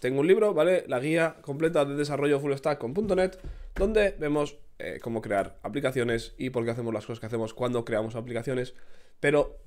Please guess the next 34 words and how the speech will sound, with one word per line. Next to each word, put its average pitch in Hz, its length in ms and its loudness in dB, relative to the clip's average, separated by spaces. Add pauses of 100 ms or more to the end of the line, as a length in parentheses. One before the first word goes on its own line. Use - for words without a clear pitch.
vamos 104 260 0
al - 100 -14
lío. - 140 -18 (360)
Lo 151 160 2
primero 185 240 6
que 269 60 6
vamos 240 140 6
a 233 40 2
hacer 208 320 2
es 135 320 2
ir 156 300 4
básicamente 135 600 4
al 110 160 -2
código. - 360 -10 (480)
Y 165 340 0
hoy 240 160 6
en 277 160 0
día, 240 460 0
¿vale? 127 380 0
Desde 127 260 0
la 127 120 6
versión 151 480 2
net 143 200 0
ocho, 143 380 -2 (200)
cuando 143 300 2
creamos 196 320 4
un 233 120 0
proyecto, 208 680 0 (920)
tenemos 214 580 2
la 170 160 4
opción 151 560 0
de 156 160 2
crear... 123 540 2 (640)
Eh, 110 440 -2